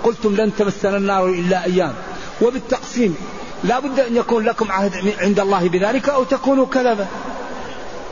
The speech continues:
إذن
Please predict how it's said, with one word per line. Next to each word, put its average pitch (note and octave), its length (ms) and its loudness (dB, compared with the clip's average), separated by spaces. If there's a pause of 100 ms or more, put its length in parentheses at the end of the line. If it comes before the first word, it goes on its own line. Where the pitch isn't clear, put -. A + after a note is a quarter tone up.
(2000)
إذن G#3 300 2